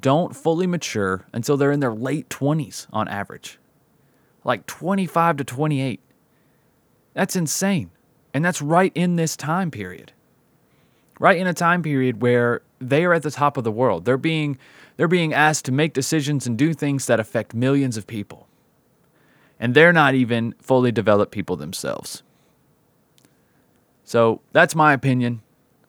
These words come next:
on the twenty-seven Club. I don't think it has anything to do with any kind of conspiracies and whatnot.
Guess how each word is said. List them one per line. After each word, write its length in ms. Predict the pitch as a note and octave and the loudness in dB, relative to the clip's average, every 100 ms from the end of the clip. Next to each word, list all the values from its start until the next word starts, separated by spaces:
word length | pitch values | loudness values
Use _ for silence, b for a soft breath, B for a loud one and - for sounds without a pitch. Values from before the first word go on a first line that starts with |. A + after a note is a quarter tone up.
| _ _ | _ _
on 180 | A#2+ A#2 | 0 0
the 80 | A2 | -2
twenty-seven 600 | - C3 A#2 B2 A2+ A2 | -2 -2 2 2 2 0
Club. 280 | A#2 A2 A2 | 0 2 2
I 60 | |
don't 140 | A#2 A2+ | 0 -2
think 140 | A2 | -4
it 60 | A2 | -2
has 220 | A2 C#3 | -2 -2
anything 360 | D3+ C#3 C#3 B2+ | -4 -2 -2 -2
to 60 | |
do 120 | A#2 | 0
with 160 | B2 A2+ | 0 0
any 140 | A#2+ | -4
kind 220 | A2 A#2 A2+ | -4 -4 -4
of 80 | |
conspiracies 720 | G#2+ G2 - C3 A#2+ - A#2+ A2+ | -6 -10 -4 -2 -2 -2 -4 -4
and 140 | A2+ | 0
whatnot. 440 | A#2 A2 A2+ G#2+ | 0 2 0 -2